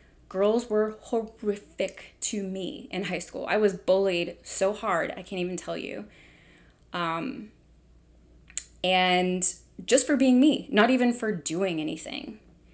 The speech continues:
I remember this one girl wanted to beat me up because I had been at a party where her ex-boyfriend was at, and he wanted to sleep with me.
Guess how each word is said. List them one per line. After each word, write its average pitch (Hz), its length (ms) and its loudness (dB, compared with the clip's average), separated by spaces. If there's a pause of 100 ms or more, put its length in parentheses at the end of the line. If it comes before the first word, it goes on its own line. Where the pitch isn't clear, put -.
(280)
I 185 100 -4
remember 208 260 2
this 175 280 0
one 202 260 0
girl 165 460 0 (120)
wanted 196 400 -2
to 160 580 0
beat 214 240 -6
me 190 220 -4
up 190 320 -4 (340)
because 208 280 2
I 202 100 2
had 185 180 -6
been 180 260 0
at 175 180 -6
a 170 60 -2
party 185 560 -4 (340)
where 175 200 2
her 175 480 0
ex-boyfriend 202 840 -2
was 160 200 -2
at, - 420 -8 (920)
and 180 180 -2
he 202 140 -4
wanted 185 300 -4
to 170 100 -4
sleep - 260 -6
with - 160 -12
me. - 280 -10